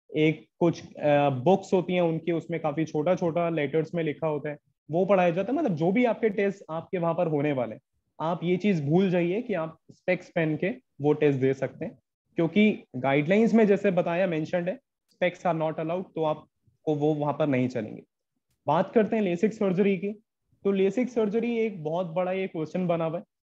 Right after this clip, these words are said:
सीपीओ वाले aspirants के mind में सबसे ज्यादा, तो बहुत सारे ऐसे candidates देखे हैं जो इस चीज को prefer करते हैं, लेकिन मैं यही बोलूंगा कि उसमें ये चीज mention करी हुई है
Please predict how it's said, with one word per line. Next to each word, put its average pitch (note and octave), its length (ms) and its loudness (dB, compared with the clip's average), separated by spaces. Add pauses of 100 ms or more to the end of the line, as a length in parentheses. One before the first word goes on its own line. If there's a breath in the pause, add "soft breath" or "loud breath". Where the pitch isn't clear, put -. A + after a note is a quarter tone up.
(280)
सीपीओ G#3 460 2
वाले G3+ 440 4
aspirants E3+ 640 -4
के F#3+ 140 0
mind D#3 320 -2
में E3+ 240 -2 (220)
सबसे D#3+ 240 -4
ज्यादा, C#3+ 260 2
तो D3 220 -8 (640)
बहुत F3+ 280 4
सारे A#3+ 420 4
ऐसे F3+ 220 0
candidates F#3 540 -2
देखे E3 300 -4
हैं F#3 280 -4
जो F3 260 -4
इस D#3+ 140 -4
चीज F3 200 -6 (100)
को E3+ 180 -2
prefer D#3+ 380 -4
करते D3 300 -4
हैं, D#3+ 80 -10 (400)
लेकिन G#3 520 2 (160)
मैं E3+ 160 2
यही F#3 260 4
बोलूंगा F3+ 380 0 (500)
कि G3+ 100 0
उसमें F#3+ 340 -2
ये E3+ 220 2
चीज F#3+ 360 -2 (160)
mention D#3 340 -2
करी E3+ 300 2
हुई E3+ 160 0
है E3 160 -4